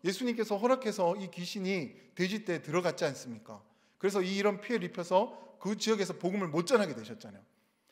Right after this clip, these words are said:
이 마귀가 이 사탄, 이 귀신이 이런 계략을 꾸몄는데 예수님이 거기 홀라당 빠지셔가지고 이 일이, 이 사역이 실패로 돌아간 것처럼 그렇게 보이지 않습니까?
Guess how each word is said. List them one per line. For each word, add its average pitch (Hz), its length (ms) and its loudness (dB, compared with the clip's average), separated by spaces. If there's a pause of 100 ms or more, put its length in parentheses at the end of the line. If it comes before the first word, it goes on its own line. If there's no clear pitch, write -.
(200)
이 214 160 -2 (220)
마귀가 170 400 4
이 190 360 -2
사탄, - 320 -10 (200)
이 202 240 -2
귀신이 196 380 0
이런 202 180 4
계략을 180 380 0
꾸몄는데 185 680 4 (680)
예수님이 196 340 0
거기 180 200 0
홀라당 208 400 0
빠지셔가지고 175 1000 -2 (920)
이 170 300 -4
일이, 175 420 -8
이 180 160 -6
사역이 160 580 -6 (200)
실패로 226 680 -4 (220)
돌아간 135 380 -2
것처럼 120 520 -14 (220)
그렇게 135 200 -12
보이지 147 280 -4
않습니까? 104 560 -12